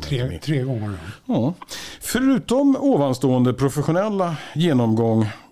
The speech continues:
Speaker 2: vem är du egentligen, Rolf Arsenius?
Speaker 1: Ja, det är nog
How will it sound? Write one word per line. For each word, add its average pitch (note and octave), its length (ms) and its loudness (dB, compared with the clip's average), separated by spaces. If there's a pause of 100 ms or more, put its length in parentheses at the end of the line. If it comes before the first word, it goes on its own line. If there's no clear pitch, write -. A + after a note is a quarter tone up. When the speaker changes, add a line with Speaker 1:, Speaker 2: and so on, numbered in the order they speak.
Speaker 2:
vem G3 200 2
är G3+ 120 2
du G#3 220 0
egentligen, G3 720 0
Rolf A2+ 640 -2
Arsenius? - 600 -6 (420)
Speaker 1:
Ja, C#3+ 420 -4 (180)
det D3+ 320 -2
är D3+ 60 -4
nog A#2 280 -4